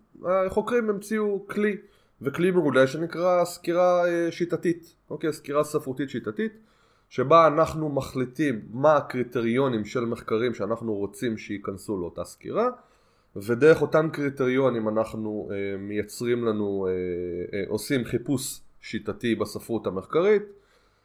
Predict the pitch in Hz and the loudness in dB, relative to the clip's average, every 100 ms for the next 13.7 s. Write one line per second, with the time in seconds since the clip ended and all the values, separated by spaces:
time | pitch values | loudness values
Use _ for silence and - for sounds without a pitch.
0 | _ 98 107 113 135 156 - 147 131 123 | _ -6 2 4 6 6 6 2 2 6
1 | 139 131 131 120 113 - 131 120 107 113 | 8 8 6 -2 -2 2 4 4 0 -2
2 | 110 107 120 139 123 117 117 117 113 - | 0 2 4 4 2 0 0 0 -2 -4
3 | 104 107 104 104 - 156 180 139 - 151 | -4 -2 0 -2 -2 -2 0 0 -2 -2
4 | 165 151 156 147 143 139 139 110 - - | 0 -2 -2 -4 -6 -4 -2 -4 -8 -12
5 | 113 104 104 92 - 98 120 127 131 123 | -4 -2 -2 -6 -10 -2 -2 0 -2 -4
6 | 123 117 117 110 98 95 98 101 92 - | -2 -2 -2 -2 -4 -4 -4 -4 -6 -6
7 | 95 90 87 - _ _ - 90 90 87 | -4 -4 -6 -10 _ _ -8 -6 -4 -4
8 | 87 87 90 117 104 95 - 233 220 220 | -4 -6 -4 0 0 2 6 6 6 0
9 | - - - 107 123 131 160 160 202 190 | -4 -20 -8 0 2 2 -2 0 0 2
10 | 180 180 170 170 151 143 139 170 165 160 | 2 2 2 0 -4 -6 0 0 2 2
11 | 165 175 170 - - 117 113 - 117 117 | 2 0 -4 -8 -8 -4 -4 -4 -2 6
12 | 156 156 139 110 98 104 104 104 104 104 | 6 6 0 -4 -6 -6 -2 0 -2 -4
13 | 104 - 120 117 143 107 | -6 -4 -2 2 2 2